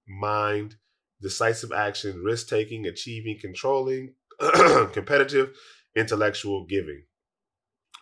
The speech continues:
Feminine energy is, uh, intuitive feelings, senses,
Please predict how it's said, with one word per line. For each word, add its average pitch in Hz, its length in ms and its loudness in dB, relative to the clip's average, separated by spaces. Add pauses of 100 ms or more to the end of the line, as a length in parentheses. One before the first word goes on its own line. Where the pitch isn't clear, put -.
(120)
Feminine 160 320 10
energy 95 480 2 (420)
is, 95 340 2
uh, 92 280 2
intuitive 127 640 -2
feelings, 107 600 -2 (340)
senses, 110 800 2